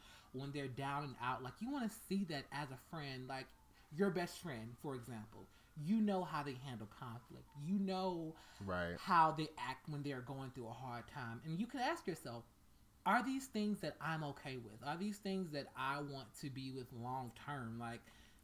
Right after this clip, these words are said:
Speaker 1: we really tend to just, like, throw all that out the window as if that doesn't matter. Like, "Oh, I'll worry about that later. We have chemistry." No, bitch.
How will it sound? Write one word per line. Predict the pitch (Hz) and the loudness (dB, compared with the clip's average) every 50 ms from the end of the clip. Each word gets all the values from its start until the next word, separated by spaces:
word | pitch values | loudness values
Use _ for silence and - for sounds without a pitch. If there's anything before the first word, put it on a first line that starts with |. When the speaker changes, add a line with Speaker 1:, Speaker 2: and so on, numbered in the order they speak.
| - - - - - 151 | -20 -20 -18 -12 -6 0
Speaker 1:
we | 165 202 208 208 | 2 4 4 4
really | 175 185 240 269 285 269 254 240 185 147 - - - - - - - - - - - - - - - - | 4 2 2 2 2 2 0 0 -2 -4 -8 -14 -20 -20 -20 -20 -20 -20 -20 -20 -20 -20 -20 -14 -4 2
tend | 202 196 180 185 | 2 2 4 2
to | - 156 | 0 0
just, | 147 160 156 156 - - - - - - - - - - - - - - | 0 0 0 0 -4 -8 -14 -18 -20 -20 -20 -20 -20 -20 -20 -20 -8 -2
like, | - 147 143 - - - - | -2 -2 -2 -2 -8 -4 2
throw | 202 202 202 | 6 8 8
all | 190 180 | 8 8
that | 170 147 | 6 4
out | 139 143 - - | 4 2 0 0
the | 139 | -2
window | 139 143 139 135 131 123 | -4 -4 -4 -4 -4 -4
as | 127 143 135 127 | -4 -2 -2 -2
if | 143 - - | -2 0 2
that | 170 151 135 139 | 2 2 2 0
doesn't | 131 127 127 | -2 -2 -2
matter. | 127 123 117 117 117 | -2 -2 -2 -2 -2
Like, | 120 117 120 - - | -2 -2 0 2 4
"Oh, | 160 147 143 | 4 8 10
I'll | 175 196 202 190 175 | 12 12 12 12 10
worry | 170 160 156 | 8 6 6
about | 151 143 135 - | 6 6 4 4
that | 151 139 120 127 | 0 -2 -2 -2
later. | 127 120 113 110 113 - - - | -2 -4 -4 -6 -6 -8 -6 -2
We | 151 185 202 | 2 2 4
have | 190 196 185 175 165 - | 6 6 6 6 4 2
chemistry." | - - 220 175 151 147 - - - 110 101 113 - - - | 0 0 0 0 0 -2 -6 -8 -10 -10 -12 -12 -12 -8 -2
No, | 208 220 254 277 294 302 | 2 4 6 6 6 6
bitch. | 208 220 240 254 262 269 262 - - - - | 4 2 2 2 0 0 -2 -4 -8 -12 -12